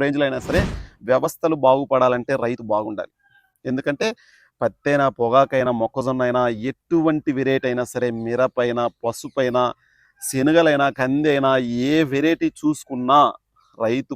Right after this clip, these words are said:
పండిస్తేనే ఎక్స్‌పోర్ట్ అయినా, ఇంకోటైనా, ఇంకోటైనా, ఇంకోటైనా మనకు జరిగే ఛాన్స్ ఉంటది. ఈ సంవత్సరం మొక్కజొన్న డిమాండ్ ఉంది, విపరీతంగా వేస్తా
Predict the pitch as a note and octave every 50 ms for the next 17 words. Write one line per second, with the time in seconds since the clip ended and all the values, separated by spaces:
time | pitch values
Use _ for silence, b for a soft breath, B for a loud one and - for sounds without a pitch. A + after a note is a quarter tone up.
0 | - - B2+ A#2+ A#2+ A#2 A#2 A2+ - - - B2+ C3 C3 A#2+ A2 G#2+ G#2+ - -
1 | - - B2+ B2 A2+ - - A2+ A2 A#2 A#2 A2+ A#2 A#2 - - B2 A#2+ A2 -
2 | A#2 A2+ A#2+ B2 A#2+ A#2 A2 A#2 A#2 A#2 - A2+ A2+ A2+ A2+ A2 - A#2+ A#2+ -
3 | B2 A#2 C#3+ F#3 A3 b b b b b b b - A2 B2 B2+ D3 _ _ _
4 | - - A#2 A#2 B2 A#2 - - G#2+ A2 A2 - - A2 - - G2 - _ _
5 | _ _ _ _ _ _ _ _ - C#3 C3 - D#3 D#3 D3+ - E3 E3 D#3 D3
6 | C#3+ - C#3+ C#3+ D3 C#3 C3 C#3 C3+ C#3 C#3 C3+ C#3 C#3+ E3 D#3 D3 A#2+ C3+ C3
7 | B2+ A#2+ C3 B2+ B2+ B2 B2+ - -